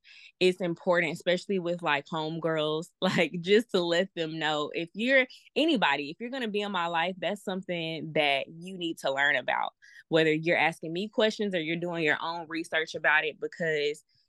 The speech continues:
if you're gonna be a real friend to me and a real support system to me, then that's something you need to know. Um, you gotta be okay with me having to take a nap or me moving a little slower or forgetting things. I'm really forgetful.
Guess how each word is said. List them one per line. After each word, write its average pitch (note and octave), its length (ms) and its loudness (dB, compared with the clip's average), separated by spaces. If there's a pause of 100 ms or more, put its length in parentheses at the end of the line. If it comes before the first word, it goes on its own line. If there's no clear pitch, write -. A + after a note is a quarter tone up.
if D#3+ 100 -4
you're F3 100 2
gonna F3 140 0
be F3 140 0
a D#3+ 80 2
real F3 280 4
friend E3 340 -4
to - 100 -8
me D#3 140 -4
and D3 100 -4
a C#3+ 60 -4
real E3+ 240 4
support E3 420 -4
system D3+ 340 -4
to - 140 -2
me, D3+ 200 4
then C#3+ 200 4
that's D3 260 0
something D3 360 0
you D3 180 0
need D3 260 0
to D3 140 -6
know. C#3 360 0 (460)
Um, C3 400 2 (400)
you F3 160 0
gotta E3 220 6
be E3 180 4
okay F#3+ 360 0
with F#3+ 120 -8
me F3 180 -4
having D#3 260 -4
to C3 80 -8
take D#3 260 -2
a D#3+ 60 4
nap D3+ 340 0 (140)
or D#3+ 120 0
me D#3+ 220 0
moving D#3+ 480 -2
a D3 80 0
little D3+ 260 -2
slower D3+ 680 0
or C3+ 400 -4 (340)
forgetting F3 640 4 (100)
things. C3+ 500 -4
I'm D3 220 0
really F3 260 4
forgetful. D3 840 -2